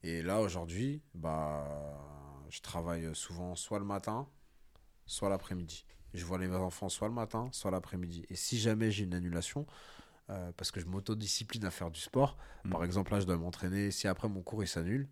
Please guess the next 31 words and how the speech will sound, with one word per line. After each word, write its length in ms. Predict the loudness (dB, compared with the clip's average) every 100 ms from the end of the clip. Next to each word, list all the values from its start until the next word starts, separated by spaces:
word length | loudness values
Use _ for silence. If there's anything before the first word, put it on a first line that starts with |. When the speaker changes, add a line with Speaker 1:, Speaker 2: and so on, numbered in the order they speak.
| -4
Speaker 1:
bah, 100 | -2
je 100 | -2
vais 60 |
chercher 280 | 0 -2 -2
mes 160 | -2 -4
enfants, 220 | -4 -6
je 100 | -2
passe 140 | -2
du 120 | -2
temps 140 | 0 0
avec 240 | 0 -2
eux. 60 | -8 -14 -20 -20 -10 -4
Et 60 |
je 60 | -4
trouve 180 | -4 -4
que 580 | -2 -2 -2 -2 -4 -4
ça 180 | -4 -4
vaut 120 | -4
tout 160 | -2
l'or 140 | 2 2
du 120 | 0
monde. 180 | -2 -6 -12 -20 -14
Donc, 120 | -10
je, 140 | -8 -6
je, 480 | -4 0 0 0 -4 -6
je 160 | -4
pense 240 | 0 0 0
qu'on 100 | 0
met 180 | -2 -2
bien 320 | 2 6 6
nos 500 | 4 2 2 0